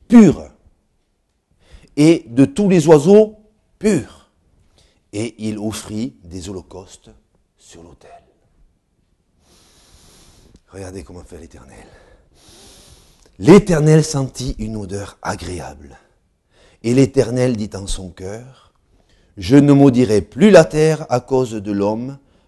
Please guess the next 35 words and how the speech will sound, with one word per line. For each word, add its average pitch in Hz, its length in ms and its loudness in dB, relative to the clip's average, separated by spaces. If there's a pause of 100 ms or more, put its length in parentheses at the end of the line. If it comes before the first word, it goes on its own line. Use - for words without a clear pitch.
(140)
parce - 240 -16
que 113 100 -14
les 104 140 -6
pensées 120 400 -10
du 107 160 0
cœur 104 200 -18
de 101 80 -10
l'homme 92 320 -8
sont 90 160 -20
mauvaises 107 680 -14 (240)
dès 85 160 -18
sa 80 160 -14
jeunesse, 85 520 -8 (360)
et 117 120 -4
je 135 120 -2
ne 135 100 2
frapperai 123 460 -6
plus 139 420 -10 (300)
tout 127 120 -14
ce 117 140 -12
qui 98 260 -16
est 95 40 -10
vivant 95 520 -14 (240)
comme 92 260 -18
je 80 120 -20
l'ai 80 140 -20
fait. » - 380 -20 (2000)
Il 87 60 -18
y - 20 -10
a 92 40 -10
une 101 120 -14
résolution 92 800 -20 (420)
à - 80 -20
ce - 160 -20
moment-là, 85 500 -20